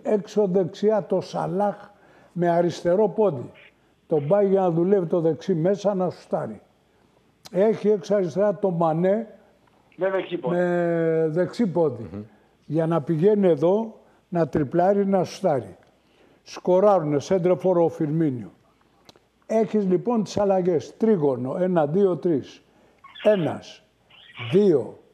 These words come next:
Speaker 1: τρεις, τέσσερις, δυο χαφ κόφτες από πίσω άμα χαθεί μπάλα.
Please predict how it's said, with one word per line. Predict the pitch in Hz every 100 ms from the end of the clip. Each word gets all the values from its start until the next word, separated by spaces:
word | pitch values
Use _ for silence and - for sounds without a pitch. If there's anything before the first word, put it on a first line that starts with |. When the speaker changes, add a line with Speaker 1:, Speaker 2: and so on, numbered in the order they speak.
| _ _ _ _ _ -
Speaker 1:
τρεις, | 151 160 208 190 - _ _ _ _ _ _ _ _ _ _ _ -
τέσσερις, | 165 160 - 175 208 208 - - _ _ _ _
δυο | 139 156 190
χαφ | 123 185 196 190
κόφτες | 185 185 196 185 -
από | 165 156
πίσω | - 196 180
άμα | 185 180
χαθεί | 156 165 175
μπάλα. | 160 151 127 113 104